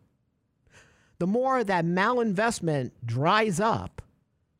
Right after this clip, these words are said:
the more you're going to have to study stocks and look at fundamentals, and I think that warrants more the value style than the growth style, Danny. What do you think?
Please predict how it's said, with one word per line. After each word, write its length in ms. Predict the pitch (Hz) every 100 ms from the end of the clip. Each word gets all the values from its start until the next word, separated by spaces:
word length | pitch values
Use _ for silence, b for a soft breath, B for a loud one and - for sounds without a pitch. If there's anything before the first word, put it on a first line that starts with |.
| _ _ _ _ _
the 120 | - 160
more 320 | 185 254 294
you're 160 | 247
going 260 | 208 208 202
to 80 | 185
have 200 | 160 -
to 80 | 135
study 480 | - - 233 240
stocks 440 | 214 - 175 170 -
and 180 | 139 139
look 160 | 170 175
at 80 |
fundamentals, 640 | 151 151 139 135 131 135 127
and 160 | 147
I 140 | 151 196
think 220 | 165 135
that 180 | 151 147
warrants 400 | 139 127 123 -
more 160 | 120
the 100 | 113
value 400 | 104 147 156 147
style 320 | 123 131 120 110
than 140 | 107
the 60 | 107
growth 180 | 104 -
style, 240 | - 85
Danny. 220 | 82 67
What 100 | 95
do 60 | 110
you 80 | 104
think? 180 | -